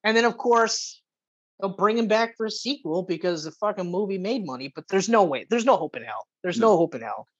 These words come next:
Speaker 1: My, my honest, and the other part that I hate the most about this is that I'm gonna watch it.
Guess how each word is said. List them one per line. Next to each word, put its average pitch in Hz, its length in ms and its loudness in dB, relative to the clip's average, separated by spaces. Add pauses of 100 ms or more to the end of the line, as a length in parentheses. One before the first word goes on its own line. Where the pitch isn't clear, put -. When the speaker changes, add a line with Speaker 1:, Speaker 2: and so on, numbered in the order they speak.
(100)
Speaker 1:
My, 202 340 4
my 202 180 4
honest, 233 480 2 (1040)
and 233 200 0 (280)
the 269 140 6
other 359 160 8
part 247 320 4
that 220 80 4
I 202 60 6
hate 214 180 4
the 165 120 -6
most 160 320 -6
about 220 280 2
this - 460 0 (1500)
is 226 160 0
that 226 120 6
I'm 214 120 2
gonna 233 220 4
watch 160 400 0
it. - 100 -14